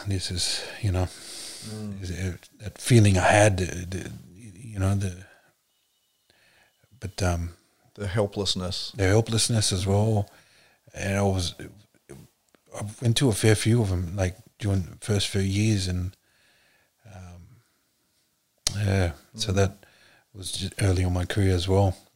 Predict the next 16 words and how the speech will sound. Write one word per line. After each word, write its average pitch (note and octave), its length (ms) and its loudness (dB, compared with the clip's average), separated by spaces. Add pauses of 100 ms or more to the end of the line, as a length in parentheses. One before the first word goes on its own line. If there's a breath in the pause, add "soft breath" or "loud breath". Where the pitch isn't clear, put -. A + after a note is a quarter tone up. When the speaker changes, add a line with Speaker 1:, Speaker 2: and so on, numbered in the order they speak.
(280)
Speaker 2:
Yeah. G2 340 -4 (260)
Speaker 1:
And F2+ 160 -8
definitely, F2 400 -4
yeah, F2+ 120 -2
that F2+ 240 -4 (200)
sort - 220 -2
of, F#2+ 140 -6
like, F#2 200 -4
you G2+ 120 -8
know, F#2 140 -16 (160)
shook - 200 -20
me F#2+ 100 -16
up. F#2 200 -4
And F2+ 200 -4 (1080 soft breath)
just, - 260 0
um, F#2 340 4